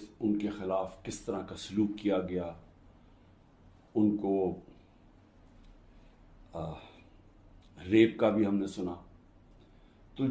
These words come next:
जब इसने प्रेस कॉन्फ्रेंस की, ये मेरे सारे शक दूर हो गए, क्योंकि मेरे, जो इसने बातें की, इसका मतलब दो चीज़ें हैं।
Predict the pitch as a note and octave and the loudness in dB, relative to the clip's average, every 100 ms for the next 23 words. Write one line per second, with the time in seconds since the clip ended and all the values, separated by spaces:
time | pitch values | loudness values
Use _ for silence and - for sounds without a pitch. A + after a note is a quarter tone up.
0 | - B2 E3+ F3+ - - D#3 - - D3 | 2 8 10 8 2 0 0 0 0 -2
1 | C#3+ C3 B2+ - A#2+ A#2 A2+ A#2 - A2 | 0 0 0 2 2 2 2 -2 -2 0
2 | A2 G#2+ G#2+ G#2+ - A2+ A2 - G2 - | 4 4 4 0 0 0 0 0 -2 -4
3 | F#2 F2 D#2 - - - - - - - | -6 -6 -6 -12 -20 -20 -20 -20 -20 -20
4 | - - - - - - - - - - | -20 -20 -20 -20 -20 -20 -20 -20 -20 -2
5 | B2 C3+ A#2+ B2 B2+ - - - - - | 0 2 4 6 6 2 -4 -18 -10 4
6 | C3+ D#3+ D#3 D#3 C#3 G#2+ A2 A2+ A2+ G#2 | 10 12 12 8 4 8 8 8 2 4
7 | A2 G#2 A2 G2 F#2 F#2+ G2 - - G#2 | 2 2 -2 0 -2 -4 -6 -6 -18 4
8 | D#3 D#3 A2+ F#2+ - - | 8 8 6 -2 -6 -12